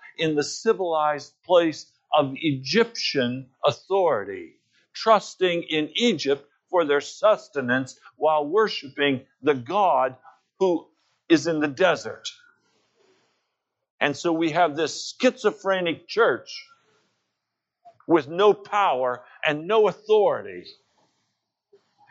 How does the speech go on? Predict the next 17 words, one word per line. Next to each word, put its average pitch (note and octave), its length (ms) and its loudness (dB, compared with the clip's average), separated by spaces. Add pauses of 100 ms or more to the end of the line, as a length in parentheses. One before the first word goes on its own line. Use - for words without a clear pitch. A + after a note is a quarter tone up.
(140)
because F3 380 2
it F3 120 0
won't G#3 400 0
leave G#3 380 0
and F3+ 180 -2
go G3+ 140 2
to F#3 80 -2
the E3+ 160 -4
desert. D#3 540 -2 (880)
And E3 240 -2
God's G3+ 340 2
only G3 320 0
choice G#3 880 -2 (200)
will F3 340 2
be G3 500 -2 (100)
to F3+ 120 6
bring F3+ 580 0